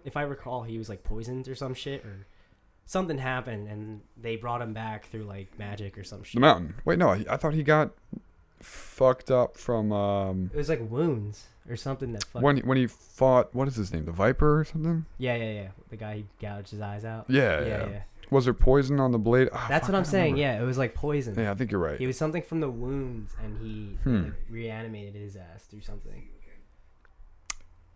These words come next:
Speaker 2: Yeah, I, but, but he's, he's not, I don't know. I don't think he's fully alive. He's like a
Speaker 1: Nah. But he
Speaker 2: he,
Speaker 1: ain't a
Speaker 2: he's
Speaker 1: White
Speaker 2: kind of a
Speaker 1: Walker,
Speaker 2: zombie.
Speaker 1: that's the
Speaker 2: Yeah,
Speaker 1: point,
Speaker 2: no,
Speaker 1: though.
Speaker 2: no, he's not.
Speaker 1: Beric, like I said,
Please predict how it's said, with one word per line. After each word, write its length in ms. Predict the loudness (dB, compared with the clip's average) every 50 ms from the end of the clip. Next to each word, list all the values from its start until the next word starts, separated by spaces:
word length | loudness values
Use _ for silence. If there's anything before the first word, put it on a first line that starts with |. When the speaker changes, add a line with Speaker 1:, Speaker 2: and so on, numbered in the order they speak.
| -20 _ -16 -8
Speaker 2:
Yeah, 260 | -2 0 0 0 -2 -4 -8 -8 -4
I, 160 | 0 0 2
but, 220 | 2 2 2 4 6
but 140 | 6 6 6
he's, 180 | 6 2 -4 -8
he's 220 | -8 -8 -4 -2
not, 260 | 0 2 2 0 0 -4
I 60 | -4 -4
don't 80 | -4 -4
know. 140 | -6 -8 -10 -10 -8 -6 -6 -8 -8 -12 -14 -14 -16 -18 -16 -16 -18 -18 -14 -2 2
I 60 | 6
don't 160 | 6 6 6 4
think 160 | 0 -2 0
he's 220 | 0 0 0 0
fully 440 | -4 -10 -4 2 6 6 6 6 6
alive. 520 | 2 0 0 -4 -8 -8 -10 -12 -12 -10 -6
He's 300 | -4 -2 -2 -2 -4 -4
like 220 | -6 -6 -6 -8
a 180 | -10 -10 -10 -12 -12
Speaker 1:
Nah. 100 | -14 -14 -14 -16 -18 -20 -20 -20 -20 -20 -20 -20 -18 -10
But 100 | -6 -4
he 60 | -2 -4 -4
Speaker 2:
he, 140 | -4 -4 -2
Speaker 1:
ain't 120 | -2 0 0
a 40 | 0
Speaker 2:
he's 80 | 0
Speaker 1:
White 60 | 2
Speaker 2:
kind 120 | 2 2 2
of 60 | 2
a 40 | 0
Speaker 1:
Walker, 120 | -2 -4 -4
Speaker 2:
zombie. 140 | -6 -6
Speaker 1:
that's 180 | -6 -8 -10 -12
the 80 | -12 -6 0
Speaker 2:
Yeah, 120 | 4 4 4
Speaker 1:
point, 80 | 4 2
Speaker 2:
no, 100 | -2 -2
Speaker 1:
though. 60 | -4
Speaker 2:
no, 160 | -4 -6 -8 -10 -10 -4 -2
he's 160 | -2 0 0
not. 220 | 0 -2 -2 -4 -8 -14 _ _ -20 -18 -18 -16 -8 -2 0
Speaker 1:
Beric, 380 | 2 4 6 6 4 2 -2 -6 -16 -16 -16 -18 -18 -20 -20 -20 -20 -12
like 160 | -8 -6 -4 -2
I 80 | -2
said, 420 | 0 2 2 4 4 4 2 0